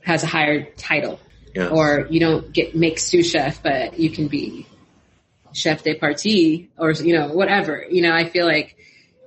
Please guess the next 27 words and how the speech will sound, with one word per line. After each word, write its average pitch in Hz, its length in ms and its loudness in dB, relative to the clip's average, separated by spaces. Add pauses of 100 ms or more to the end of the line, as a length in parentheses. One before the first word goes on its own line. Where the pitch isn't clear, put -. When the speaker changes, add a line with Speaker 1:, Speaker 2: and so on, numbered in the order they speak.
(680)
Speaker 1:
those 196 280 2
types 180 240 0
of 165 80 -10
things 160 720 0 (600)
could 180 180 2
have 170 140 2
been 160 160 0
race 214 240 2
related 147 400 -2
for 165 180 -2
sure. - 420 -2 (880)
Speaker 2:
Yes. 82 380 -6 (1000)
No, 135 180 2
but 107 120 2
I 104 80 4
think 101 300 0
what 98 100 4
you're 92 120 4
saying, 92 360 2
even 87 220 0
with 82 160 -2
the 87 80 -4
shaking 90 460 -2
of 80 100 -6
the 80 80 -4
hand, 85 380 -4
it's - 520 -12